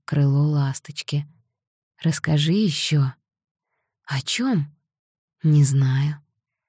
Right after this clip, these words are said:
Мне про свой мир не хотелось сейчас вспоминать. Авария, папа, таблетки,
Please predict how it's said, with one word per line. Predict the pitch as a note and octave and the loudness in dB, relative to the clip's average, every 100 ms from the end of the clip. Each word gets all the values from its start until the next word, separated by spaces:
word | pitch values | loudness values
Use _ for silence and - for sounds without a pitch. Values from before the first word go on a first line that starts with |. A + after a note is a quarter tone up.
| _ - | _ 2
Мне | E3+ F3 G#3 B3 | 4 6 4 2
про | A3+ D3+ D3 | 0 0 0
свой | - E3+ E3+ | 0 0 2
мир | F3 E3+ E3 - | 2 0 -2 -4
не | F#3 | -6
хотелось | G3 G3+ - A#3+ A#3+ D3+ | -4 -6 -4 -4 -2 -2
сейчас | - D3 D#3 D3 D3 | -4 -4 -2 -2 -2
вспоминать. | - - E3 D#3+ D#3 D3 - _ _ _ _ _ _ _ | -8 -2 0 2 0 -2 -8 _ _ _ _ _ _ _
Авария, | - E3 D#3+ F#3+ G3+ F#3+ E3+ D#3+ _ _ | 0 2 4 2 2 0 -2 -4 _ _
папа, | E3+ E3 E3 D#3+ D3 - | 0 0 0 -2 -6 -6
таблетки, | - E3 D#3 D#3+ D#3+ - - D3 | -2 0 2 2 0 -4 -10 -10